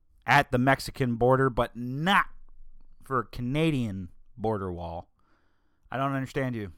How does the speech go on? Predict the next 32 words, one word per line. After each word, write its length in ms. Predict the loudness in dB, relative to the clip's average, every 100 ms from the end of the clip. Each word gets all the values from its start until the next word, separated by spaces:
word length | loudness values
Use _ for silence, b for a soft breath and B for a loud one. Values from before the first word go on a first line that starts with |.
| -20 -8
I 60 | 4
really 220 | 6 8
don't. 260 | 8 6 6 -4
I 80 | 0
don't 180 | 0
get 120 | 2 0
it, 180 | 0 -6 -14
because 340 | -2 -2 -2 b b b b
the, 200 | -2 -2
the, 80 | -2
my 200 | 0 2
favorite 400 | 2 2 4 4
argument 340 | 6 4 2 -4
is 120 | -2
those 160 | -4
people 220 | -4 -6 -6
who 60 |
say, 220 | -2 -2
"You 160 | 0 2
put 260 | 4 4 2
fences 600 | 0 0 -2 -2 -2 -2 0
up 200 | 2 2
around 300 | 4 4 4
your 120 | 0 2
house, 420 | 6 4 2 4
right?" 260 | 4 4 -2 _ _ _ _ -20 _ _ -20
It's 120 | -20 -10
the 100 | -10
same 400 | 2 2 2 0
thing. 320 | 0 0 2
You 80 | 0
put 200 | 0